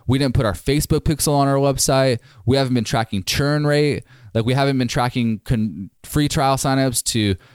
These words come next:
paid converted customers, like, people who are paying after they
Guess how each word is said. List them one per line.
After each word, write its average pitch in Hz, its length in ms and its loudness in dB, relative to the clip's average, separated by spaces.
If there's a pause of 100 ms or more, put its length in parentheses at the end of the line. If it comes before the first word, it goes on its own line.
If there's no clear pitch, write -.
(160)
paid 135 340 0
converted 135 640 0
customers, 143 580 0
like, 110 180 -2
people 127 200 0
who 127 60 2
are 113 80 0
paying 131 440 0 (360)
after 127 260 0
they 117 400 0